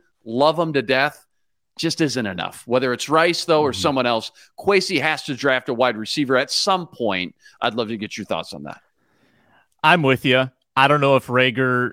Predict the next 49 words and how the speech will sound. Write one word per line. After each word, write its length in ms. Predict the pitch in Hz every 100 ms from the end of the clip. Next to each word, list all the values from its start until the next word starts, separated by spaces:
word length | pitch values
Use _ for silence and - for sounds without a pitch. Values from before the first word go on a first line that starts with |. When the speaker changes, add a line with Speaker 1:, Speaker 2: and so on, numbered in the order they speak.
| -
Speaker 2:
um, 300 | 123 117 110
even 300 | 135 117 104
makes 360 | 107 131 - -
the 100 | 131
team, 400 | - 139 135 147
to 160 | -
be 160 | 127 113
honest, 400 | 107 110 131 -
next 280 | 117 127 -
year. 280 | 135 143 147
I 40 |
mean, 160 | 117 110
you 120 | 107
have 100 | 110
egg 220 | 117 123
on 100 | 123
your 120 | 120
face 280 | - 127 -
if 80 | -
he 80 | 113
doesn't, 480 | 107 107 147 127
but 240 | - 107 101 _ _ _ _ _ _ _ - _
you 80 | -
can't 240 | - 160 156
muff 280 | 156 151
kicks. 480 | - 120 - - - _ _
You 140 | - 110
can't 240 | 147 143
stop 300 | - 151 143
on 180 | 151 147
routes. 460 | 127 107 104 - - _ _ _
It 100 | 127
seemed 240 | - 165 151
like 140 | 151
he 140 | 139 135
struggled 440 | - 135 131 123
in 100 | 113
both 240 | 123 131 -
areas 460 | 135 123 117 117 110
that 120 | 120
they 140 | 117
kind 220 | 107 127
of 80 | 110
expected 480 | 120 - 139 - 117
him 240 | 120 120
to 280 | 113 127 113
at 120 | 117
least 360 | 117 147 151 -
be 360 | 139 120 110